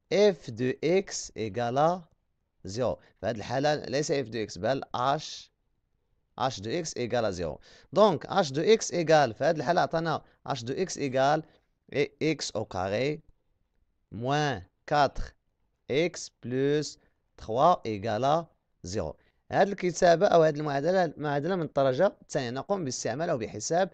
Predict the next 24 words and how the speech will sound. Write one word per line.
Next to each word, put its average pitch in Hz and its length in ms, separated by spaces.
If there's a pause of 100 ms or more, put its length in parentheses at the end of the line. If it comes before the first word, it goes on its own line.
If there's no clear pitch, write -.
(280)
الدلتا. 113 560 (320)
الدلتا 190 400
يساوي 185 560 (260)
بي 107 380
أو 151 180
كاري 135 540 (300)
موان 160 340 (100)
كاتر 180 380
فوا 139 540 (380)
أ 277 80 (440)
فوا 208 400 (360)
سي، - 480 (340)
اللي 214 200
هو 147 320 (220)
ب 135 240
في 190 120
هذه 214 120
الحالة 175 420
اللي 196 160
هو 151 140
ناقص 156 720
أربعة. 127 400 (220)
إذا 123 60
نكتبو 160 500